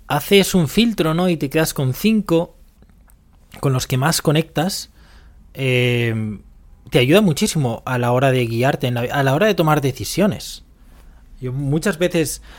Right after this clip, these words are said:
eh, ahora ya no tanto, porque, bueno, ya, digamos que ya lo tengo más entrenado, ¿no? Pero, pero una vez, eh, hice este ejercicio y una vez describí esos cinco valores, volví a ellos muy a menudo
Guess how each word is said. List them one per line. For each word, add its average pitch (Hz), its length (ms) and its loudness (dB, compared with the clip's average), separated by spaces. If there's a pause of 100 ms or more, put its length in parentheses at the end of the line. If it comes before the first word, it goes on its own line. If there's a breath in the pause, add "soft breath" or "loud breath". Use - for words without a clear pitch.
(340 loud breath)
eh, 117 180 -6 (180)
ahora 147 180 2
ya 147 120 6
no 131 120 2
tanto, 165 400 4
porque, 131 300 -4
bueno, 113 240 -6
ya, 117 420 -4 (380)
digamos 127 300 -4
que 151 80 2
ya 131 100 4
lo 131 80 0
tengo 131 140 0
más 127 180 -4
entrenado, 120 560 0
¿no? 160 140 -2
Pero, 120 460 -4
pero 123 160 -6
una 147 140 2
vez, 175 460 4 (180)
eh, 131 380 0 (240)
hice 160 240 0
este 147 160 -2
ejercicio 139 580 -2 (560 loud breath)
y 123 100 -6
una 135 120 0
vez 139 240 0 (120)
describí 113 920 -4
esos 139 240 -4
cinco 135 260 -4
valores, 139 600 0 (120)
volví 127 420 2
a 156 140 4
ellos 156 460 -2 (240)
muy 131 260 0
a 160 60 4
menudo 180 460 2